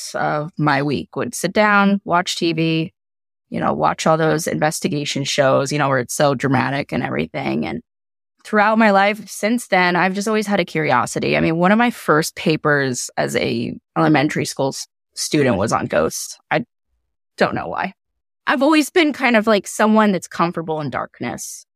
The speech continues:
You know, I had a really rough childhood. Being interested in things that may have scared me or having that adrenaline rush, yeah, when you are in fear, I guess, in a way, like, it was comfortable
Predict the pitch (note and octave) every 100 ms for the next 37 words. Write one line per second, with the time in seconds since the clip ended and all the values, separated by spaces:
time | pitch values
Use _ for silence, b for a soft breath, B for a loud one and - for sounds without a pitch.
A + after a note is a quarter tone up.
0 | _ G3+ F3+ E3+ G#3 G#3 F3+ E3 E3 D#3
1 | B2+ C#3 - - - - - _ _ G#3+
2 | A3 A3+ G#3 - F#3+ F#3 - F3 E3+ D#3+
3 | D#3 D#3+ D#3+ D#3+ - C#3 C#3 - _ _
4 | _ D#3+ E3 D3+ - - C#3 C#3+ C#3+ C#3+
5 | C3 G2 F#3 - D3 C#3 C#3 C#3 - _
6 | - F#3 F#3 E3+ - D#3 C3+ C3+ B2+ C3+
7 | C#3+ - G3 - - - _ - - -
8 | - E3+ D3+ D3+ C#3 C3+ - _ _ _
9 | _ - D#3 D#3 D3+ D#3 D#3+ C4 E4+ D#3
10 | D3 E3 D#3 D#3 E3 - D#3 D3+ D3+ C3
11 | D#3+ F#3+ E3+ F3 - - E3+ - - A3
12 | G#3+ - F#3+ F3 D#3+ F3